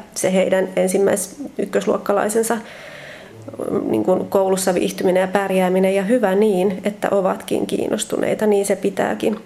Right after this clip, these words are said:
olla. Se, mikä ehkä, niin kuin, molempia, sekä vanhempia että opettajia jotenkin omassa roolissaan helpottaa, kun ajattelee sitä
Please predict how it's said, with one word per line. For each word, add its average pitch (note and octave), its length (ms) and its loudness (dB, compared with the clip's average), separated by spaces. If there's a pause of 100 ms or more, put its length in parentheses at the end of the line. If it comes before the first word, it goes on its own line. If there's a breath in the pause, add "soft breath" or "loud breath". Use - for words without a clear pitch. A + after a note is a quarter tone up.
(880)
olla. F#3+ 380 4 (1080 loud breath)
Se, - 200 0
mikä C#4 240 4
ehkä, A3+ 200 2
niin G#3+ 120 4
kuin, G#3+ 120 4
molempia, G3+ 500 4
sekä G#3 240 2
vanhempia G3 500 2
että F3+ 200 -2
opettajia F#3 500 0
jotenkin F3+ 380 0
omassa G3+ 380 2
roolissaan - 500 0
helpottaa, F#3+ 580 0
kun F#3 200 -2
ajattelee F#3 520 0
sitä - 200 -2